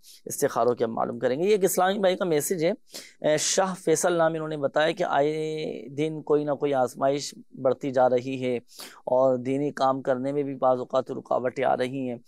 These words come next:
تو اس حوالے سے بھی کوئی استخارہ وغیرہ کریں کہ کیا معاملہ ہے، اور پھر وظیفہ بھی ارشاد فرمائیے گا۔ اس کے بعد یہ ہمارے عتیق بھائی ہیں، انہوں نے میسیج کیا ہے کہ گھبراہٹ ہوتی ہے، دل میں تکلیف بھی رہتی ہے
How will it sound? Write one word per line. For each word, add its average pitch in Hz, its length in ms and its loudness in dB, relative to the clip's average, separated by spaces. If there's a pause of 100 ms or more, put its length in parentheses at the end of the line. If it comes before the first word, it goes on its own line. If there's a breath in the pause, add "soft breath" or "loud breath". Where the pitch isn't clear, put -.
(240 loud breath)
تو 139 60 -2
اس 139 160 0
حوالے 131 260 2
سے 139 160 -6
بھی 135 280 -4
کوئی 131 420 -4 (300 soft breath)
استخارہ 131 440 -2
وغیرہ 131 360 2
کریں 131 320 0 (260)
کہ 131 100 -6
کیا 131 220 2
معاملہ 123 360 0
ہے، 123 200 -2 (440 loud breath)
اور 123 300 2 (460)
پھر 143 120 0
وظیفہ 123 340 -2
بھی 127 100 -4
ارشاد 127 260 0
فرمائیے 151 340 -4
گا۔ 185 60 0
اس 175 160 -2
کے 180 80 -4
بعد 180 120 2
یہ 180 100 -4
ہمارے 180 240 -2
عتیق 214 440 -4
بھائی 156 360 -2
ہیں، 170 120 -4 (440 loud breath)
انہوں 160 220 -2
نے 156 520 -2
میسیج 143 420 -4
کیا 156 220 0
ہے 151 80 -4
کہ 156 180 -8
گھبراہٹ 135 460 0
ہوتی 135 340 -6
ہے، 135 80 -2
دل 131 200 -4
میں 135 120 -6
تکلیف 139 460 -8
بھی 143 140 -2
رہتی 127 380 -4
ہے 131 120 -2